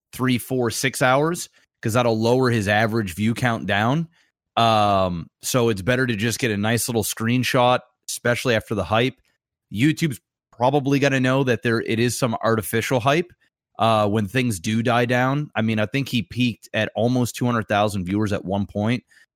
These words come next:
Um, my guess is, is probably for the first week or so, it will be around a hundred thousand, and then it'll probably dwindle down to around thirty, thirty to fifty thousand concurrent.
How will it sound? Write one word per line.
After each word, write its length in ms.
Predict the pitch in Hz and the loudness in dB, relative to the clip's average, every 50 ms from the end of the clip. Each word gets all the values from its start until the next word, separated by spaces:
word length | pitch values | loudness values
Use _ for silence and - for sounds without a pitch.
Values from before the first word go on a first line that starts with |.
| _ _ _ - | _ _ _ -2
Um, 400 | - 110 110 107 101 95 90 - - | 2 2 4 4 4 2 0 -2 -2
my 300 | 98 104 110 117 131 131 | 0 2 4 4 2 2
guess 300 | 123 135 131 123 - 135 | 2 0 0 0 0 0
is, 340 | 131 127 127 127 113 101 | 2 2 2 0 0 0
is 380 | 113 110 104 101 98 87 85 - _ _ _ _ - | -2 0 0 0 -2 -4 -6 -10 _ _ _ _ -2
probably 240 | 110 117 117 120 113 | 0 0 2 0 -2
for 140 | - 123 | -2 -2
the 80 | 110 101 | -4 -4
first 280 | - - 120 110 - - | -2 0 -2 -2 -2 -2
week 220 | 104 110 107 - | -4 -4 -4 -4
or 60 | 123 110 | -6 -4
so, 260 | - 127 123 120 117 | -2 0 0 0 0
it 80 | - | -2
will 240 | - 101 107 107 113 | -2 -2 -2 -2 0
be 140 | 107 123 120 | 0 0 0
around 260 | 117 117 117 120 117 | 2 2 0 0 0
a 40 | 110 | 0
hundred 260 | 117 123 127 123 - | 0 -2 -2 -2 -2
thousand, 400 | 120 120 123 135 123 131 143 143 | 0 2 2 2 0 -2 -4 -4
and 120 | 120 101 101 | -2 -2 -2
then 80 | 101 | -2
it'll 120 | 98 98 87 | -2 -4 -4
probably 480 | - 110 101 101 98 107 104 95 90 _ _ - _ _ _ - | -2 -2 -2 0 0 0 0 0 -2 _ _ -20 _ _ _ -6
dwindle 300 | - 110 117 113 110 104 95 | -2 0 0 0 0 -2 0
down 300 | 107 107 107 107 107 107 | 0 0 0 0 -2 -2
to 120 | - 113 | -2 -2
around 300 | 101 101 98 98 98 98 - | 0 0 0 0 -2 -4 -4
thirty, 300 | - 107 104 104 101 92 - - - _ | -2 -2 0 0 -2 -4 -6 -10 -14 _
thirty 280 | - 113 113 113 110 107 | -2 -2 0 0 0 0
to 80 | 98 92 | -2 -2
fifty 340 | - - 107 - - 101 | -2 -2 -4 -4 -4 -6
thousand 460 | 90 104 101 101 98 98 92 101 92 - | -2 0 2 2 2 0 -2 -4 -8 -6
concurrent. 500 | - 95 85 - 110 110 113 123 120 | -8 -10 -6 -2 -2 0 0 -2 -4